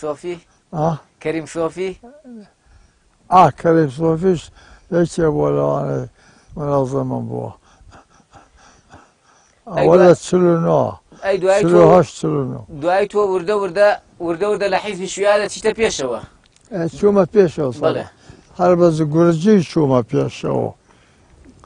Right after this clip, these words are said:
Speaker 2: لە چل و هەشت، چل و نۆ.
Speaker 1: بەڵێ.
Speaker 2: من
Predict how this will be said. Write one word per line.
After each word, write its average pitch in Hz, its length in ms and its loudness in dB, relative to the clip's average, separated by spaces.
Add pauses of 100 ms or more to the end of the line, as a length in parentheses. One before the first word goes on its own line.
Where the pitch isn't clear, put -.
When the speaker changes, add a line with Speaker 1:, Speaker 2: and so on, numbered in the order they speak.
(340)
Speaker 2:
لە 143 80 -2 (120)
چل 165 200 -4
و - 100 2
هەشت، 190 260 -2
چل 151 220 -6
و 143 40 0 (100)
نۆ. 123 160 -2 (200)
Speaker 1:
بەڵێ. 120 220 -6 (1900)
Speaker 2:
من 190 160 4